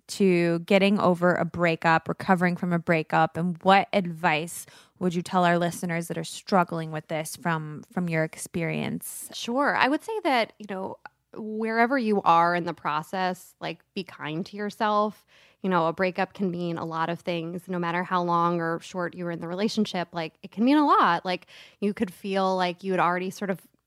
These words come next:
Speaker 2: in your mind, completed this whole life with this person, and it can be really challenging to sort of psychically break from that. So, you know, as much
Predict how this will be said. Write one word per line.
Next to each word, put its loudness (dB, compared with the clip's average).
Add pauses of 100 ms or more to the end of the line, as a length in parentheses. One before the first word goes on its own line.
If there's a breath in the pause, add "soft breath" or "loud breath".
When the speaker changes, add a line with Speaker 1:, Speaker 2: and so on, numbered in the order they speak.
(180)
Speaker 2:
in 0
your 2
mind, 0
completed 0
this 0
whole 2
life 0
with -6
this 0
person, 2 (100)
and -2
it -16
can -12
be -8
really -6
challenging 2
to -2 (260 soft breath)
sort -8
of -14
psychically 0
break -6
from 0
that. 0 (280 soft breath)
So, 4
you -2
know, -2
as -2
much 0